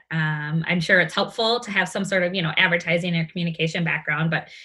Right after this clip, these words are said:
even just my general business management degree, um, I think, you know, worked really well for that. But, um,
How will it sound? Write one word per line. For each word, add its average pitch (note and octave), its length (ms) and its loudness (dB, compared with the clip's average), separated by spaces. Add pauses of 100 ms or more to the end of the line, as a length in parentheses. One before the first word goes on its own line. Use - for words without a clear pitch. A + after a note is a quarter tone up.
(160)
even F#3 240 0
just F3 240 0
my E3 140 2
general D#3+ 320 2
business D#3+ 500 -2
management D#3 520 0
degree, D#3 640 -2
um, C#3+ 340 -6
I D#3+ 120 -4
think, D#3+ 240 -8 (400)
you E3 100 -2
know, C#3 120 -6
worked D3+ 260 -6
really D3+ 240 0
well D3+ 460 -4 (380)
for A3+ 120 -2
that. A#3+ 300 4
But, E3+ 300 4
um, D#3+ 560 2